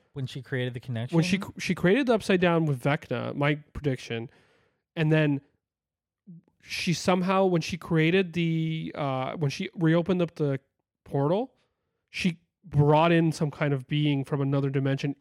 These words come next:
Speaker 2: into the Upside Down, which
Speaker 1: Right.
Speaker 2: was the Mind Flayer. And then the Mind Flayer, uh, I, I don't know if Vecna, I don't, I think Vecna's gonna be like, uh, the Mind Flayer is still gonna be the big bad guy, the, like, the overarching bad guy.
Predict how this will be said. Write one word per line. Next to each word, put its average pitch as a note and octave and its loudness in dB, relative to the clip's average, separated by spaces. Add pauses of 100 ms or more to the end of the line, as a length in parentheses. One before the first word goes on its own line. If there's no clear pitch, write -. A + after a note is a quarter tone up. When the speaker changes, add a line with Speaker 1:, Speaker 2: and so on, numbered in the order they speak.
Speaker 2:
into C#3+ 0 (760)
the C#3 -4
Upside B2 -4
Down, B2 -6 (140)
which - -2
Speaker 1:
Right. - -4
Speaker 2:
was D3+ 4
the C#3+ 0
Mind C3 0
Flayer. - -8 (520)
And D3+ 2
then D3+ 6
the D3+ 6
Mind D3+ 4
Flayer, D3+ 2 (840)
uh, C3 2 (640)
I, D#3 -10 (120)
I D#3 0
don't F3 6
know G3 8
if C#3+ 6
Vecna, D3 2
I C#3+ -2
don't, E3+ 2
I D3+ -4
think E3 2
Vecna's D3 2
gonna C#3 2
be C#3 2
like, C3 0
uh, B2+ -4
the C#3+ -2
Mind D3 2
Flayer D#3+ 2
is D3 2
still C#3+ -2
gonna C3+ 0
be C3 0
the C3 0
big B2+ -4
bad A#2+ -6
guy, D3+ -2 (640)
the, D3 -4
like, C3 -2
the - -12
overarching C#3+ 2
bad D#3+ 2
guy. F3 0